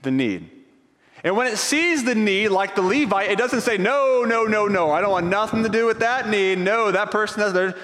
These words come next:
they're too much work. I want nothing to do with them." No, it sees the need and does exactly what the Samaritan does. And it goes to him. And it, he goes above and beyond. The Samaritan could have just picked him up, dusted him off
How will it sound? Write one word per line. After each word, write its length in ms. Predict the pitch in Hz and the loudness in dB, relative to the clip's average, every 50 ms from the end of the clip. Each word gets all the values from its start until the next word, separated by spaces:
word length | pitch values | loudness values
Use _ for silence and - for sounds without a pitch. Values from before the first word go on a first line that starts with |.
| - - | -6 -2
they're 140 | 170 185 202 | -2 -2 0
too 180 | 202 - 233 220 | 0 0 0 2
much 240 | 220 214 202 - | 0 0 -2 -2
work. 220 | 175 202 214 196 165 | -2 0 0 0 0
I 80 | 170 | 0
want 140 | 180 190 175 | 0 0 0
nothing 240 | 180 190 185 196 196 | 0 0 -2 -2 -2
to 40 | 185 | 0
do 160 | 175 190 185 | 0 2 2
with 160 | 180 165 - | 0 0 0
them." 240 | 160 151 127 131 151 | -2 0 0 0 0
No, 300 | - 220 233 202 156 - - - - - | 0 2 0 0 -2 -4 -8 -10 -4 -4
it 160 | 208 226 - | -2 -2 -2
sees 540 | - - - 247 254 269 277 269 262 214 214 | -4 -4 -2 0 0 2 2 0 0 0 0
the 100 | 233 220 | 0 0
need 460 | 208 208 214 226 254 269 254 233 214 | 2 2 2 2 0 0 0 0 2
and 80 | 196 | 2
does 160 | 202 214 214 196 | 0 0 0 0
exactly 720 | 196 175 165 165 156 165 202 214 240 285 - - 269 247 | -2 0 -2 -2 0 0 0 0 0 0 0 0 0 2
what 200 | 220 240 220 - | 2 0 0 0
the 80 | 208 190 | -2 -2
Samaritan 680 | - - 220 208 202 208 226 226 226 214 208 202 190 | -2 -2 0 0 2 2 2 0 0 0 0 0 0
does. 320 | 170 175 165 151 151 - - - - - | 0 0 0 0 -2 -4 -6 -12 -6 -2
And 100 | 196 220 | -2 0
it 200 | 285 285 214 170 | 0 0 -2 -2
goes 400 | 160 247 240 262 294 294 262 - | 0 0 0 2 2 0 -2 -2
to 180 | - - 254 202 | -2 -2 -2 0
him. 300 | 180 175 156 135 117 - - - - | 0 0 0 0 -2 -6 -10 -8 -4
And 100 | 208 240 | -2 0
it, 120 | 294 320 311 | 0 0 -2
he 180 | - 294 302 | -2 0 0
goes 160 | 320 339 302 277 | 0 2 2 0
above 400 | 247 190 180 247 226 247 247 247 | 0 0 0 0 0 0 0 0
and 160 | 285 262 262 | 0 0 2
beyond. 480 | 285 262 226 240 294 320 294 196 131 - - - - - - - - - - - - | 2 2 2 2 0 0 0 -2 -4 -8 -14 -18 -20 -20 -20 -20 -20 -20 -12 -4 -2
The 80 | 220 | -2
Samaritan 540 | 220 - 285 262 277 294 320 320 294 277 226 | 0 2 2 2 2 2 2 2 0 0 2
could 100 | 233 262 | 2 0
have 80 | 277 220 | 0 0
just 240 | 220 196 - - | -2 -4 -4 -4
picked 220 | - 185 190 - - | -4 -4 -2 0 0
him 120 | 202 185 | 0 2
up, 240 | 180 190 - 156 139 | 2 0 0 -2 -2
dusted 320 | 165 165 175 - - 208 | 0 0 0 -2 -2 0
him 120 | 185 175 165 | 0 2 2
off 360 | 165 180 208 220 - - | 0 0 0 -2 -4 -10